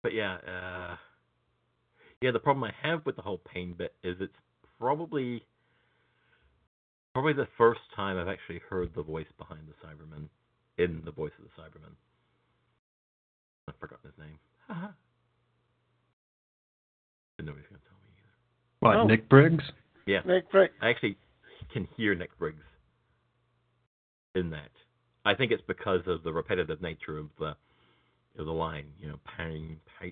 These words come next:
Speaker 1: and it's like I can actually hear Nick Briggs, which I'm not used to hearing. Uh, so,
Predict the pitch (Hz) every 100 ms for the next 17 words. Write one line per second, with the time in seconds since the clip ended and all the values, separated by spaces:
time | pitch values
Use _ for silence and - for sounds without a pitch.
0 | - 82 80 80 80 80 82 - 80 -
1 | 78 _ 101 87 80 78 - 82 80 76
2 | - _ _ _ _ _ _ 92 104 98
3 | 95 95 85 - 76 80 69 - - _
4 | - 80 76 78 76 73 -